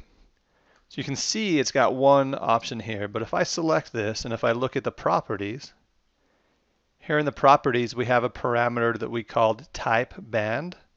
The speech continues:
And under type band, you can see all the different options of valley gutter. So if I go to the top one,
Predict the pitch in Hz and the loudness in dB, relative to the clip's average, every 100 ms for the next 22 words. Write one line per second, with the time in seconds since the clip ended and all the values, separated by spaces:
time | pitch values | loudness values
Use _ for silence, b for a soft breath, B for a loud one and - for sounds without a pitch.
0 | _ _ _ _ _ _ _ _ _ _ | _ _ _ _ _ _ _ _ _ _
1 | - 127 131 120 - - 147 - 117 127 | -8 -2 0 -2 -2 2 2 0 -4 0
2 | 143 127 113 107 110 - 110 123 117 - | 2 2 0 -2 -8 -8 -8 -6 -4 2
3 | 123 131 127 117 123 - 113 127 120 - | 4 6 4 -2 0 0 0 -2 -2 -4
4 | 113 110 117 - 117 110 135 151 104 104 | -10 -10 -12 -2 0 0 -2 -2 -2 -4
5 | 101 101 - 113 135 135 139 123 107 - | -4 -4 -4 0 2 2 2 0 -4 -4
6 | 131 120 110 107 131 | -2 -2 -4 -6 -8